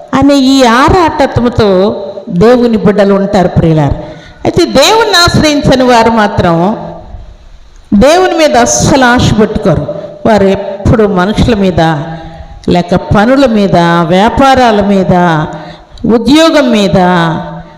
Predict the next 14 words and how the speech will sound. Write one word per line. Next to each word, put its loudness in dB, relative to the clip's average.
లేక 0
చదువు 2
మీద, 2
వారు 2
చేస్తున్నటువంటి 2
పొలాలు, 2
స్థలాల 2
మీద, 0
వీటి 4
మీద 2
వారు 2
మనసు -2
పెట్టుకొని 0
ఉంటారన్నమాట. -4